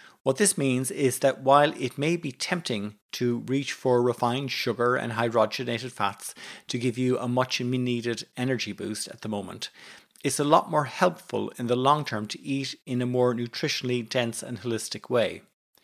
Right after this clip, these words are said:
Sugar can be a bad choice for those with chronic illness. After all, by upping your nutritional load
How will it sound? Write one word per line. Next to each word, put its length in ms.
Sugar 400
can 180
be 100
a 60
bad 320
choice 340
for 160
those 400
with 140
chronic 380
illness. 500
After 380
all, 280
by 200
upping 540
your 380
nutritional 580
load 420